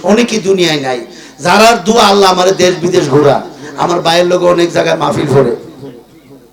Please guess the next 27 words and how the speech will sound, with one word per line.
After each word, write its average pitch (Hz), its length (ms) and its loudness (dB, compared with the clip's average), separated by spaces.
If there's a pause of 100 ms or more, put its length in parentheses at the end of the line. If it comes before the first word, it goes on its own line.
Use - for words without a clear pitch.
(400)
একটা 143 300 0
জায়গায় 190 240 2
মাহফিল 185 320 -2
ভরছিল 196 440 -2 (460)
বাংলাদেশের 170 560 -2
সে-, - 180 -4
একটা 180 400 -2
উত্তর 208 340 -2
অঞ্চল, 170 340 -4 (680)
কোম্পানিগঞ্জ, 165 720 -2 (500)
যেখানে 160 320 -4
একটা 160 440 -4 (300)
পাহাড় 165 300 -2
দেখলাম, 170 300 -4
সুনের 214 400 0
পাহাড়। 170 360 -2 (640)
আমার 165 260 -4
ভাই 165 220 0
আসে 175 220 -6
পড়ছিল, 180 500 -4
ওনার 160 280 -8
কি 175 120 -8
জানি 170 240 -2 (460)
প্রয়োজন 190 320 4
আছিল, 143 320 -4
পরে 147 220 -2
আমি 139 160 -4